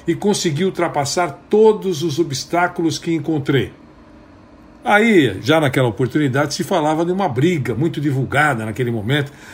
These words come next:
uma coisa que se arrastou por muitos anos, se arrastou por muitos anos, Emerson Leão e Marinho Chagas. Aí ele falou sobre o Leão. "Eu acho o goleiro Leão um dos melhores do Brasil.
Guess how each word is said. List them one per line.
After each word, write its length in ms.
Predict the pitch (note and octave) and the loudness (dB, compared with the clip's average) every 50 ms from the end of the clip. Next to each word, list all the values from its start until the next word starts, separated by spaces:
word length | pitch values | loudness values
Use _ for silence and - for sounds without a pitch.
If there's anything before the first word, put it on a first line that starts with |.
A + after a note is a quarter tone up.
| - - - - - | -20 -20 -20 -12 -10
uma 100 | - D3 | -8 -6
coisa 260 | - D#3 D#3 D3 C3+ | 0 0 0 2 0
que 80 | C3 C3+ | -2 -4
se 220 | - - - C#3+ | -6 -6 -4 -2
arrastou 640 | C#3 B2 A2 G2+ A#2 A#2 A2+ A2+ - - - D3 C3+ | -2 -2 -2 -4 -4 -4 -4 -6 -6 -4 -2 -2 -2
por 160 | C3 B2+ A2+ | -2 -2 -2
muitos 340 | A#2+ C#3+ C#3 - B2+ A2 G#2+ | -2 -2 -2 -2 -4 -4 -2
anos, 320 | C#3 D3+ C#3+ A#2+ - - - - - - - - - | -2 -2 -2 -4 -6 -8 -12 -18 -20 -20 -20 -18 -12
se 140 | - - D#3 | -2 0 2
arrastou 420 | C#3 B2 B2+ - - - D#3+ D3+ | 2 2 0 -2 2 2 2 2
por 140 | - - A#2+ | 2 0 -2
muitos 340 | B2 C#3+ C#3 C3+ A#2 G2+ G2 | 0 0 0 -2 -2 -2 0
anos, 320 | D#3 E3 D3 A#2 - - - - - - - - | 0 0 0 -2 -6 -10 -14 -20 -20 -20 -18 -14
Emerson 680 | - - C3+ D3 E3+ F3+ F3 E3 D#3 C3 - - D#3 D3 | -6 0 2 4 6 6 4 4 2 0 -2 -2 -2 0
Leão 400 | C#3+ C3 B2 D3+ F3 F#3 F#3 F3 - - - - - - - | 0 2 2 4 4 4 2 0 -4 -10 -20 -20 -20 -12 -2
e 140 | - F3 F3 | 0 2 2
Marinho 400 | E3+ E3 D3 C3+ C#3+ D3+ D3 C#3 | 4 4 2 2 2 0 0 -2
Chagas. 640 | C3+ - - B2+ G#2+ F2+ - - - - - - - - - - - - - - | -2 -2 -4 -4 -4 -6 -8 -10 -10 -10 -10 -10 -12 -18 -20 -20 -20 -20 -10 -4
Aí 200 | - D3 D3 D#3 | 0 4 4 4
ele 100 | D#3 D3+ | 4 4
falou 320 | C#3 F#3 D#3+ C#3 C3 C3+ | 0 0 0 2 2 0
sobre 260 | C3 - - C3 B2 | 0 0 -2 -2 0
o 40 | C3 | 0
Leão. 300 | C#3 D#3 C#3+ G#2 E2 D2 - - - - - - - - - - | 0 0 0 -2 -4 -6 -12 -20 -20 -20 -20 -20 -20 -20 -8 0
"Eu 200 | F3+ F#3 F3+ F#3 | 4 6 6 6
acho 640 | F#3 F#3+ F#3 - - - F#3+ F3+ E3 D#3 C#3 C3 - - | 6 6 4 2 0 2 4 4 4 4 2 0 -2 -4
o 60 | D3+ | -2
goleiro 340 | C3+ C#3+ C#3+ C3 C#3 C3 C3 | 0 2 2 2 2 2 2
Leão 400 | B2 A#2+ A#2 C3+ D#3+ D#3 B2+ G2+ - - - - - - - - - - | 0 0 0 0 0 0 -2 -4 -6 -12 -20 -20 -20 -20 -20 -20 -6 -2
um 140 | F#3 G3 G3 | 0 2 2
dos 320 | F3 E3 F3 D#3 C3 - | 2 2 2 2 2 0
melhores 580 | - E3 F#3 E3+ C#3+ C#3+ F3+ G3 G3 F3+ E3+ D3+ | -2 0 0 2 4 6 6 6 4 2 0 0
do 120 | C#3+ D#3+ | -2 -2
Brasil. 420 | D3+ D3+ C#3 A#2 G2+ F2+ F#2+ F#2 | -2 -2 -4 -4 -6 -8 -10 -12